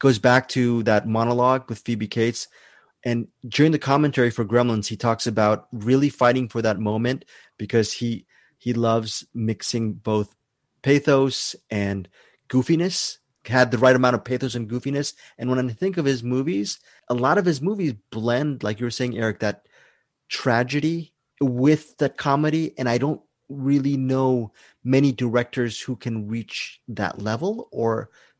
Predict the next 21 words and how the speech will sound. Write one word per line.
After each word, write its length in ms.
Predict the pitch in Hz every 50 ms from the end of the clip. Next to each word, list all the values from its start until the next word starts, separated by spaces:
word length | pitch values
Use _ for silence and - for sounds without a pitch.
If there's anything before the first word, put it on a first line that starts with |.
| _ _
try 500 | - - - 123 110 110 120 127 143 - -
and 140 | 120 104 98
they 100 | 101 98
fail 400 | - - - - 120 117 117 113
miserably. 640 | 110 107 117 117 - 180 170 - 175 190 170 - - -
They 140 | 113 120
either 200 | 117 117 120 113 110
go 140 | 101 113 110
one 300 | 107 101 101 107 113 127
or 100 | 123 110
the 140 | 104 101
other, 360 | 92 107 107 113 131 156 151 - - - _ _
never 540 | 104 107 113 120 127 143 165 160 156 151 - _ _ _ _ _ _ _ _ _ _
just 400 | - - - 135 123 - - -
right 380 | 107 101 98 98 110 104 110
it 100 | 113 117
down 220 | - 107 101 98 98
the 60 | 98
middle. 300 | 101 104 107 113 117 113 -
And 100 | 120 113
I 120 | 110 107